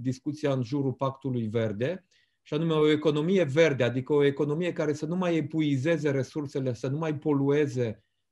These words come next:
uh, să emită, uh, carbon. Deci va trebui să ne,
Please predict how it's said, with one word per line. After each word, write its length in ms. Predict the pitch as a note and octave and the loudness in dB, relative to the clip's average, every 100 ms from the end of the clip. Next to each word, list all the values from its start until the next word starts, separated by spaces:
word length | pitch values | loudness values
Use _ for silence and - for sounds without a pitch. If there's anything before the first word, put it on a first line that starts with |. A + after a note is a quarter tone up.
| _ | _
uh, 560 | - B2 B2 A#2 A2+ G#2+ | -2 0 2 2 0 -2
să 420 | - - C3+ B2 | -8 -4 0 0
emită, 800 | A#2 C3 C#3+ D3 C#3 B2 A#2 A2 | 0 0 -2 -2 0 2 0 -4
uh, 180 | A2 G#2+ | -4 -4
carbon. 520 | - B2 G#2+ A#2+ F3+ | -2 -2 0 0 0
Deci 160 | E3+ A#2+ | -2 -2
va 120 | C3 | -2
trebui 280 | B2+ C3 C#3+ | -2 0 -2
să 140 | D3+ | -2
ne, 280 | D3 C#3 B2+ | -2 0 -2